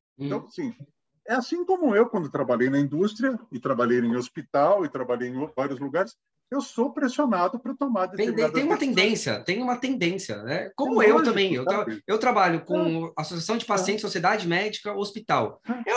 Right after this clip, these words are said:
Speaker 2: óbvio
Speaker 1: É.
Speaker 2: que todo o repertório que eu acabo tendo
Speaker 1: É.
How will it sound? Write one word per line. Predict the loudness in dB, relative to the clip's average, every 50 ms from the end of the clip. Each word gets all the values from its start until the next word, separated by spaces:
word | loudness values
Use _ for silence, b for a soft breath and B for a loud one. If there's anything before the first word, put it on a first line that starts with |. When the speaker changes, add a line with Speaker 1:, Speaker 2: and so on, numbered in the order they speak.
| 0
Speaker 2:
óbvio | 2 0 2 2
Speaker 1:
É. | 4
Speaker 2:
que | 4 4 2 0 -4 -8 -6
todo | -2 -2 0 0
o | 2
repertório | 2 2 2 4 2 2 2 2 0 0 2 2 2 0 -2 -4
que | -4 -2
eu | -2 -2
acabo | 0 0 0 0 0 -2
tendo | -4 -4 -4 -2 -2 -4 -4 -6 -10
Speaker 1:
É. | -12